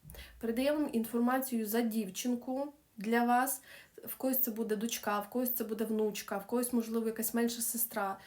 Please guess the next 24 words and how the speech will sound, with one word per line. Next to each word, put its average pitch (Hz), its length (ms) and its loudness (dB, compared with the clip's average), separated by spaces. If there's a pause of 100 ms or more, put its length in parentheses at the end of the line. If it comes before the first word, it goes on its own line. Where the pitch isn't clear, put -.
(260)
Зверни 240 340 4
увагу 240 380 4
на 220 140 2
її 226 380 0
емоційний 220 520 0
стан. 233 420 0 (240)
Вона 240 560 2
зараз 233 380 0
переживає 220 540 0
якийсь 220 220 -2
такий - 320 -10
кризовий 226 360 2
момент 214 380 0
в 202 40 -6
житті. 247 540 -4
Можливо, 226 380 0
в 208 60 -4
неї 208 260 -2
підлітковий 247 640 -4
вік 254 220 -2
в - 40 -20
когось, 240 360 0
можливо, 208 380 -2
там 190 280 -4